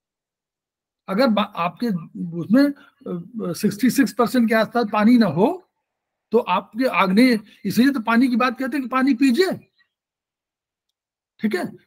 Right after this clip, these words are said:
तो सबसे महत्वपूर्ण पित्त है, दोष नहीं है, दोष तो तब है जब वो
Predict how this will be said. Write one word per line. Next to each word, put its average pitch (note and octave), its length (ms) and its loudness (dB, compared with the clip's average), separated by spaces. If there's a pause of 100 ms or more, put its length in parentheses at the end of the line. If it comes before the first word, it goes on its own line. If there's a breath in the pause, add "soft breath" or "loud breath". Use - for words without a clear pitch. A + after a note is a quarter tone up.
तो A#3 60 -4
सबसे D4 460 -4
महत्वपूर्ण A#3+ 600 4
पित्त G#3 260 -2
है, - 440 0 (1000 soft breath)
दोष A#3 360 2
नहीं D4 240 4
है, - 220 0 (920)
दोष A#3+ 260 0
तो B3+ 80 -4
तब C4+ 200 -2
है D4+ 120 2
जब C4 240 -2
वो B3 220 -4